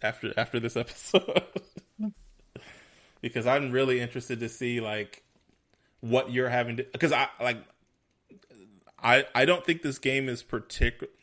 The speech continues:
per-, like, it's not hard to, like, I,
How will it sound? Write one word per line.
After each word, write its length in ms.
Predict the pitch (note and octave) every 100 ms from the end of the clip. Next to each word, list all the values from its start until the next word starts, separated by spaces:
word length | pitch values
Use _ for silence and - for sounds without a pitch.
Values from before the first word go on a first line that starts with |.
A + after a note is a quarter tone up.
| _ _ _
per-, 240 | - A#2 A2+
like, 180 | A#2 A2+
it's 180 | A#2+ D3+
not 220 | C#3 -
hard 520 | - - A#2 B2+ C3 B2+
to, 200 | C3+ B2+
like, 420 | A2+ G#2+ - - _ _ _ _ _ _ _ _ _ _ _
I, 60 | -